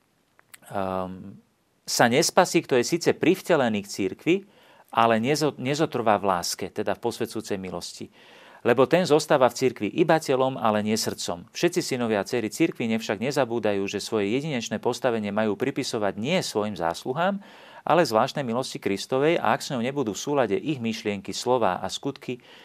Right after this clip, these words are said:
nielenže sa nespasia, ale aj budú prísnejšie súdení. Mm, a my sa môžeme pýtať, e, a čo nekatolíci? Mm, čo tí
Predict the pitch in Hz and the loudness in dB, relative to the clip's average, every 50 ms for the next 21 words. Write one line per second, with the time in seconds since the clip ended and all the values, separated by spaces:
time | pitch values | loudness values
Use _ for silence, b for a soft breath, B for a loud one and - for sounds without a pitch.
0 | B B B B - 123 143 147 131 107 107 98 - 104 95 92 95 - - - | B B B B 0 2 2 2 2 2 -2 -4 -4 -4 -6 -6 -6 -6 -4 -4
1 | 104 - - - 117 123 127 127 B B B B B B B - - 110 104 101 | -4 -2 -2 0 0 0 0 -2 B B B B B B B -2 2 4 4 6
2 | 101 98 98 95 95 - _ _ - - 98 95 98 90 85 95 92 92 92 90 | 4 4 2 0 -2 -6 _ _ -2 0 0 0 0 -2 -4 -6 -6 -4 -6 -6
3 | 87 90 - _ _ _ _ _ - - 101 98 90 - - 101 92 85 - - | -6 -8 -12 _ _ _ _ _ -4 -2 0 0 0 -2 -4 -6 -6 -6 -6 -4
4 | - 92 85 85 82 - _ - - - - 92 85 80 92 87 80 80 78 - | -4 -4 -6 -6 -10 -14 _ -14 -12 -10 -8 -8 -8 -10 -10 -12 -12 -14 -18 -20
5 | _ _ _ _ _ _ _ _ b b b b b b b b b _ _ _ | _ _ _ _ _ _ _ _ b b b b b b b b b _ _ _
6 | _ _ _ - 113 110 110 110 110 110 113 127 127 - 147 123 123 120 135 120 | _ _ _ -8 -6 -4 -2 2 2 2 2 2 0 -2 -2 -2 -2 -2 -2 -2
7 | - 120 120 120 127 113 95 - - 104 101 101 98 95 92 90 - - - - | 0 0 2 4 4 2 2 2 0 0 2 2 2 0 0 -2 -6 -12 -16 -18
8 | - - - - - - - - - - - - 117 95 - - 127 120 120 123 | -18 -18 -16 -16 -16 -16 -16 -16 -18 -18 -14 -12 -10 -8 -6 -4 -4 -2 0 0
9 | 175 160 - 104 95 87 - - - - 98 - _ _ _ _ _ _ _ - | 0 0 0 -2 -6 -8 -10 -14 -16 -16 -18 -18 _ _ _ _ _ _ _ -16
10 | 110 104 98 95 95 - - 120 120 - 120 123 | -14 -12 -12 -12 -8 -6 -6 -4 -2 -2 -4 -4